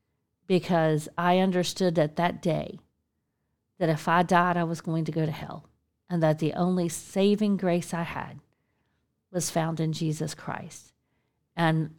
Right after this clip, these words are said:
I thank him for that re-, realization, because it saved me a lot of heartache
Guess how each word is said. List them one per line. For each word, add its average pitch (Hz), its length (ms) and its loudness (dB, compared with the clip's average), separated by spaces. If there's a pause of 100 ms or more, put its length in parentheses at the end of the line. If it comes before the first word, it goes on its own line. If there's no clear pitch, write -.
I 170 220 4
thank 196 380 2
him 185 240 -2
for 196 260 0
that 170 240 0
re-, 175 120 -2 (280)
realization, 190 1000 2 (400)
because 180 360 2
it 165 140 2
saved 202 380 2
me 208 120 2
a 185 80 4
lot 180 160 4
of 165 80 0
heartache 165 560 -2